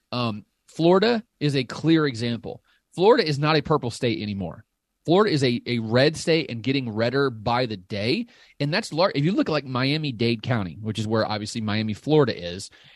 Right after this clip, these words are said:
it was, uh, it used to be a solid stronghold for Democrats. And Biden only won it by ten points in, in two thousand and twenty. And a big reason of that, the, the share of, uh, Miami-Dade County that's attached to a religious tradition rose twelve percent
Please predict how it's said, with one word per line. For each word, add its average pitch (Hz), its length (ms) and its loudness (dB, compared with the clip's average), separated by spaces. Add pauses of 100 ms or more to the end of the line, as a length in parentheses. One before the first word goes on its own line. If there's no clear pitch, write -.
(140)
it 175 240 0
was, 151 400 2
uh, 143 160 -6
it 180 180 -4
used 196 280 0
to 175 60 -12
be 147 180 0
a - 20 -8
solid 180 560 -4
stronghold 135 720 -2
for 110 160 -4
Democrats. 120 720 -4 (220)
And 147 220 -4
Biden 185 320 2
only 175 260 -2
won 185 180 0
it 151 60 -6
by 147 120 -2
ten 165 220 -4
points 180 460 -8 (480)
in, 143 280 -2
in 139 220 -6
two 175 160 -6
thousand 147 320 0
and 127 120 -8
twenty. 165 340 -4 (260)
And 156 120 -4 (100)
a 123 80 0
big 143 220 2
reason 156 300 0
of 175 40 -4
that, 180 200 -4 (180)
the, 139 100 -2
the 139 140 -4
share 180 480 -4
of, 135 420 -4
uh, 113 260 -8
Miami-Dade 143 500 0
County 151 220 -4
that's 123 160 -4
attached 131 440 -4
to 139 100 0
a 123 40 0
religious 117 340 -2
tradition 117 360 -4
rose 120 360 0
twelve 175 500 -4
percent 190 460 -8